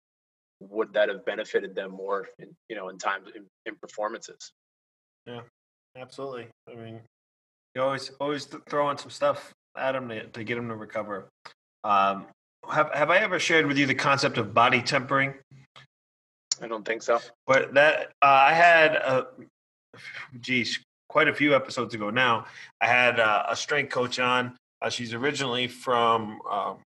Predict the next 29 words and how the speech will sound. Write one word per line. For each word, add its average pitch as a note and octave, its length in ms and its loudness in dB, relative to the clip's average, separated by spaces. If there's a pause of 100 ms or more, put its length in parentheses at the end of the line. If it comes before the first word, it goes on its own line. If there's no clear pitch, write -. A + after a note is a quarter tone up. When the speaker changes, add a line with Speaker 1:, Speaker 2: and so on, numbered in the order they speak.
(160)
Speaker 2:
Rome, A#2 680 2
New A#2+ 120 -6
York. G#2+ 340 -4
Now A#2 140 0
she A#2 160 -6
lives A2 200 -6
in G2 60 -20
Florida. A#2 480 -2
Autumn B2+ 300 2
Swavely. G#2+ 640 -6 (400)
Uh, G2+ 160 2
I - 20 -6
forget C3 360 -8 (120)
which A#2+ 600 -12
episode A#2 440 -8
she G2+ 120 -16
was, G2 180 -10 (160)
uh, A#2+ 180 -10
was A2 240 -10
on G#2 440 -2 (100)
right G#2+ 160 -8
now G#2 180 -4
off G2+ 80 -10
the G#2+ 60 -20
top G#2 220 -6
of - 40 -20
my G2+ 120 -8
head, G2+ 280 -6
but G#2 220 -2